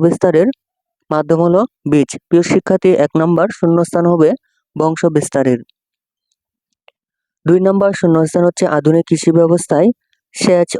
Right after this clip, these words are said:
অত্যাবশ্যক। উত্তর হবে সেচ, উত্তর হবে দুইয়ের সেচ। তিন নম্বর শূন্যস্থান হচ্ছে ইউরিয়া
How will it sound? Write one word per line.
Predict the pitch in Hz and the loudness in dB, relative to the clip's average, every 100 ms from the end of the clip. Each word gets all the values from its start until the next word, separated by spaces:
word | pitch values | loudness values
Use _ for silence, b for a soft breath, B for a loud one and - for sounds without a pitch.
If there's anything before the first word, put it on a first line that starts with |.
| 147 | -4
অত্যাবশ্যক। | - 160 151 143 139 123 _ _ _ - | -2 -2 -2 -2 -2 -2 _ _ _ -4
উত্তর | 165 190 190 | -2 0 2
হবে | 170 165 226 _ _ | 2 2 -2 _ _
সেচ, | - 165 143 - - _ _ - | -6 0 0 -2 -12 _ _ -4
উত্তর | 165 - 196 | -4 0 0
হবে | 185 190 | 2 2
দুইয়ের | 170 151 147 143 170 - | 2 2 2 -2 -6 -4
সেচ। | 165 127 - - _ _ _ _ _ _ - | 0 0 -2 -12 _ _ _ _ _ _ -6
তিন | 185 190 | -2 0
নম্বর | 196 196 196 190 - | 0 0 0 -2 -2
শূন্যস্থান | 160 151 - 160 | -2 -2 -2 0
হচ্ছে | 165 - 175 - | 0 0 0 2
ইউরিয়া | 160 156 156 | 2 4 2